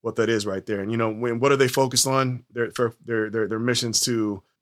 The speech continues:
build equitable systems in order to change the trajectory of diversity throughout.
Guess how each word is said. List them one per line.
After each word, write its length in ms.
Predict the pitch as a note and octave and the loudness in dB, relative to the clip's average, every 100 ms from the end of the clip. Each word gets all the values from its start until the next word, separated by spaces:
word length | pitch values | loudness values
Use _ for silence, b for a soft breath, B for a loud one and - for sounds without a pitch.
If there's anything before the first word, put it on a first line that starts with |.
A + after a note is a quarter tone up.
| _ - | _ 2
build 260 | C3+ C3+ - | 4 4 4
equitable 380 | B2+ C3+ A#2+ | 0 0 0
systems 420 | A#2 B2 A2+ A#2 A2+ | 2 2 0 -4 -4
in 60 | |
order 220 | A2+ G#2+ | -2 -2
to 60 | F#2 | -2
change 360 | - A2 G#2+ G#2 | -2 -2 -2 -4
the 40 | |
trajectory 640 | - F#2+ G#2 - G2 F#2+ F2+ | -6 -4 -6 -4 -8 -8 -6
of 480 | G2+ F#2 E2+ - _ | -4 -4 -8 -14 _
diversity 460 | G#2+ G2+ G2+ - F#2 | -10 -6 -4 -4 -6
throughout. 440 | - G#2 F#2+ D#2+ | -8 -8 -6 -8